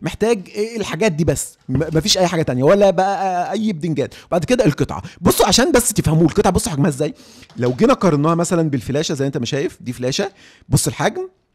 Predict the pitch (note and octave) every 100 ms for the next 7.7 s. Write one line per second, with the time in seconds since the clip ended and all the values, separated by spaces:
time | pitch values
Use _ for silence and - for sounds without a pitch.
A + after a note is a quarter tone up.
0 | _ _ - F2+ A2+ B2 C#3 A3 A3 -
1 | G3+ F3+ F#3+ E3+ C#3+ F#3 E3 - A#2+ E2
2 | F#2 D3 A3 C#3+ E3+ G#3 A3 - _ _
3 | - A4 G#4 - E3+ F#3 G3 F#3+ - F3+
4 | E3+ E3+ C3 C#3+ D#3 - C3 A#2 - F2
5 | C#2+ _ - - - A#2 G#2+ E3+ F#3 A2
6 | D3+ G#3+ G#3+ F#3+ G3+ D3 C3+ D#3 F#3 A2
7 | D#3+ E3 D#3 C#3 A2+ D3+